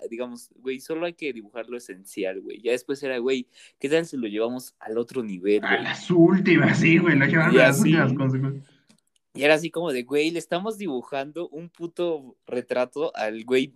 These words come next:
Speaker 1: más cabrón, güey, de Europa, güey, al pinche Napoleón, verga, güey, estamos muy cabrones, güey". Y ya después llegaron otros güeyes que dijeron, "Güey, huevos, güey, la vida no vale
Speaker 2: Sí,
Speaker 1: nada,
Speaker 2: man.
Speaker 1: güey". Fue, y ya pasa, y así pasa, o sea,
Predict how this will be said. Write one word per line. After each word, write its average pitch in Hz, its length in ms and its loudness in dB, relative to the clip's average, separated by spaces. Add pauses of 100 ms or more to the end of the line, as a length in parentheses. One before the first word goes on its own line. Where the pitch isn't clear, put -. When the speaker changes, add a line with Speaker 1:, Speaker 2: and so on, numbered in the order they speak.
Speaker 1:
más 139 300 -6
cabrón, 123 460 -4
güey, 120 200 -4
de 110 140 -8
Europa, 107 400 -6
güey, 95 200 -8
al 95 100 -10
pinche 127 400 -6
Napoleón, 107 580 -6
verga, 117 360 -4
güey, 104 120 -8
estamos 147 380 -4
muy 156 200 -6
cabrones, 131 600 -6
güey". 104 180 -8 (220)
Y 127 60 2
ya 151 40 6
después 196 300 -2
llegaron 180 420 -2
otros 196 300 -8
güeyes 147 280 -4
que - 120 -12
dijeron, 131 300 -12
"Güey, 135 260 -6 (320)
huevos, 120 400 -8
güey, 90 340 -16
la 117 120 -2
vida 127 200 0
no 123 140 -6
vale 110 240 -4
Speaker 2:
Sí, - 80 -4
Speaker 1:
nada, 131 200 -2
Speaker 2:
man. 147 140 0 (180)
Speaker 1:
güey". - 200 -20
Fue, - 340 -4
y 247 160 6
ya 156 220 4
pasa, 196 240 2
y 139 100 -2
así 139 180 -6
pasa, 202 480 -4
o 110 120 -12
sea, 123 180 -8